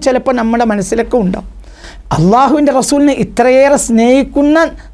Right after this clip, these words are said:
നമ്മളൊക്കെ തന്നെ അള്ളാഹുവിൻ്റെ റസൂലിനെ അപമാനിക്കുക എന്നുള്ളൊരു വാക്ക് നമ്മളിൽ നിന്ന്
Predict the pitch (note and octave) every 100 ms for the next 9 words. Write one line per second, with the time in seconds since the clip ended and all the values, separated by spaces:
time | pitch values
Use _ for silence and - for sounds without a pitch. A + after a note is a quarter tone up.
0 | B3 C4 C#4 C#4+ C4 B3 F#3 F#3 D3+ -
1 | - - - - D#3+ F3 B3+ F#4+ F#4 -
2 | F4 E4+ F#3 A#3+ C4 C#4+ D4+ D4+ D4+ D4+
3 | C#4 B3+ A#3+ A#3+ A#3+ F#3 F#3 B3 C4+ B3